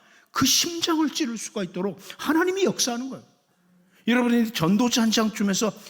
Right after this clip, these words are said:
"예수 믿으세요." 그랬는데 그 전도지 한 장이 엄청난 효력을 나타낼 수 있도록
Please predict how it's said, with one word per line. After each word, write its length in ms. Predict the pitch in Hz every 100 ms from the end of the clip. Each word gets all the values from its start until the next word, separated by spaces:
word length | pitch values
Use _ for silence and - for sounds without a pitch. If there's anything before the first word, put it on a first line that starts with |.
| -
"예수 260 | 214 - 269
믿으세요." 420 | 240 233 247 185
그랬는데 640 | 175 185 185 226 180 - - _ _ _
그 140 | - 269
전도지 500 | 185 202 240 233 220
한 140 | 196
장이 400 | 185 175 240 127 - - _
엄청난 680 | 202 311 302 - 294 262 247
효력을 600 | 208 240 175 170 156 - - -
나타낼 440 | 214 247 - 311 294
수 160 | -
있도록 380 | 226 - 180 214